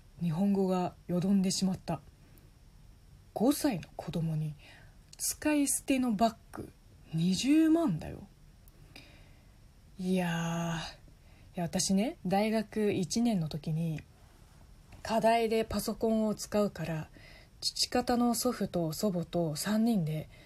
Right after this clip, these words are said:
ノートパソコンを買いに行ったの。あ、軽く説明するとね、あの、うちは家庭の事情があって、私の今までの小、中、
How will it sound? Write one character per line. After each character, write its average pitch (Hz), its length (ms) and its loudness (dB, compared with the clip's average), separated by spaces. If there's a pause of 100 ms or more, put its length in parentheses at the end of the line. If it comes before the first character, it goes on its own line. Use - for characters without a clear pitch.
(220)
ノ 240 160 6
ー 285 40 4
ト 302 140 2
パ 311 140 4
ソ 285 140 2
コ 196 140 -2
ン 156 120 -2
を 147 60 -6
買 175 240 -4
い - 20 0
に 170 80 0
行 160 80 -4
っ - 20 -20
た 165 120 -4
の。 151 180 -4 (560)
あ、 170 140 -8 (180)
軽 262 220 2
く 294 180 2
説 285 240 -2
明 277 140 2
す 277 100 -6
る 269 160 -4 (260)
と 269 120 0
ね、 269 180 0 (240)
あ 190 80 -6
の、 185 120 0
う 180 60 0
ち 277 160 0
は 277 120 4
家 262 160 -4 (200)
庭 277 100 4
の 269 40 2
事 240 160 -2
情 247 240 2
が 240 120 0
あ - 20 -2
っ 240 60 -4
て、 175 460 -4 (120)
私 247 360 -4
の 247 200 -2
今 220 240 0
ま 262 100 -2
で 208 120 -2
の 170 280 -2
小、 190 640 -2 (140)
中、 190 640 -2